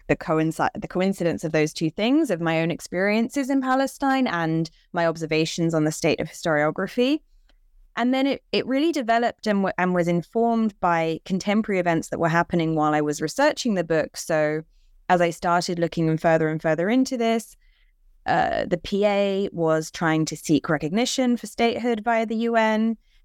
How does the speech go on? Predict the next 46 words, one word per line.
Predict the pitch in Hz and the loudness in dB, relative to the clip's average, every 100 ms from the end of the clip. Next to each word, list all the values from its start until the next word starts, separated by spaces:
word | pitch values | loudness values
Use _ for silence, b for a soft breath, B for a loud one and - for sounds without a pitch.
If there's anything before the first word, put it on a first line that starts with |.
| 185 | -2
And | 190 | 0
then | 185 180 175 180 - | 2 2 2 -2 -2
most | 175 175 202 277 - | -2 0 0 0 -2
significantly | - 202 214 208 - 214 202 196 | -4 -2 -2 -2 0 0 2 0
in | 180 | 0
twenty | 170 160 160 | 0 0 2
eighteen, | 175 170 - 190 190 | 0 0 0 0 0
the | |
Trump | 160 180 175 | 0 0 0
administration | 165 160 156 - 156 - 151 | 2 0 0 0 0 2 0
defunded | 147 139 180 185 208 196 | 0 -2 0 0 0 0
unrwa. | 208 208 202 196 190 | 0 0 0 0 -2
This | - | -6
was, | 131 139 - | -4 -4 -2
this, | 123 151 - - | -2 -2 -6 0
this | 180 160 - - b b _ | 2 2 -2 -14 b b _
marked | 226 - | -2 0
a | 240 | -2
point | - 233 - | -2 0 0
where | 196 | -2
suddenly | - 214 220 214 196 | 0 0 2 0 0
everyone | 175 196 190 | 0 0 0
wanted | 180 202 - | 0 -2 -4
to | |
know | 175 233 | -2 0
about | 294 311 | 0 -2
unrwa, | - 294 294 294 | -2 0 0 0
and | 262 | 0
suddenly | 226 220 214 | -2 0 0
it | - | 0
became | 202 190 190 190 190 | -4 0 0 2 0
a | |
talking | - 202 202 294 | -2 -2 0 -2
point, | 294 311 339 311 | 0 0 0 0
having | 202 202 202 | -2 0 0
been | 190 190 | 0 0
kind | 190 196 | 0 0
of | 185 | 0
below | - 175 | 0 0
the | 170 | 0
radar | 160 185 233 262 | 0 0 0 0
for | 269 | 0
most | 254 262 - | -2 -2 -4
people | 254 262 | -2 -2
for | 254 | 0
decades. | 247 254 285 277 285 | 0 0 0 0 -2